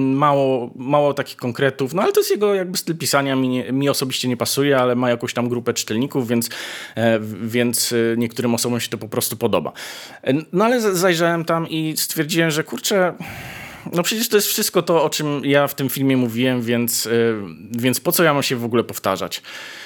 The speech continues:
E, no, na co, na co pan Piotr się zdenerwował, właśnie zaczął jakieś tam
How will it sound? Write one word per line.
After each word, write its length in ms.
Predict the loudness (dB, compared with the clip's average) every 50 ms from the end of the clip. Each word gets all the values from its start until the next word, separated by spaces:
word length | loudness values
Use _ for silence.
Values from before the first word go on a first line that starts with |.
| -16 -18 -18 -18 -20 -20 -12 -6
E, 280 | -2 0 0 2 2
no, 320 | 2 2 4 4 2 2 2
na 120 | 0 0
co, 260 | 0 -2 -4 -2 -2
na 120 | 0 0 0
co 120 | 0 -2
pan 220 | 0 0 0 0
Piotr 220 | 2 0 0 0 0
się 120 | -2 -2
zdenerwował, 600 | 0 0 2 2 2 4 4 4 4 4 2 2 2
właśnie 220 | 0 0 0 2
zaczął 240 | 0 0 2 4 2
jakieś 260 | 2 2 0 -4 -4
tam 500 | 0 2 2 2 2 0 -4 -6 -10 -12